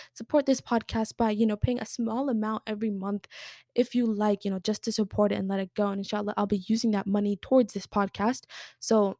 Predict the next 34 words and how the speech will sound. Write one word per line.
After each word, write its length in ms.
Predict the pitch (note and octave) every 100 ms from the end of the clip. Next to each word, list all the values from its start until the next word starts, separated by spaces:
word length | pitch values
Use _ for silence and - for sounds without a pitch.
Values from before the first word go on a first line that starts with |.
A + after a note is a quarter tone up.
| -
again, 380 | G3+ G#3+ F#3 G3
whenever 480 | G3+ G3+ F#3+ G#3 -
I'm 320 | G3+ G#3 G3+
recording 460 | G3+ - B3 A#3+ A3
and 140 | G3+
letting 180 | G#3 G3+
out, 140 | F#3+ - _ -
you 160 | G3
know, 320 | G3+ F#3 F#3 - _ _
these 180 | G#3+ G3+ - -
good 220 | A3+ G#3
beneficial 640 | G3+ G3+ - G#3 G3 F#3+ -
episodes, 640 | A#3 C4+ - G3+ F#3 - - _
then 140 | G#3+ A3
you 80 |
can 120 | A3 A#3
also 280 | G#3 -
get 320 | G3+ G3+ F#3 -
the 300 | F#3 F3+ F3 _ _ _ _
reward 400 | A3 F#3+ F#3+ F#3
for 80 | G3
every 220 | F#3+ G3+
person 220 | - G3+
that 160 | G3 F#3+
listens 180 | A#3 -
to 80 | G3+
it 80 |
because 300 | G3 G#3 G3+
I'm 100 | G3
using 320 | F#3 G3 F#3 F#3
your 120 | F3+
money 280 | F3+ F3 E3+
for 160 | F3+
the 300 | E3+ E3+ C#3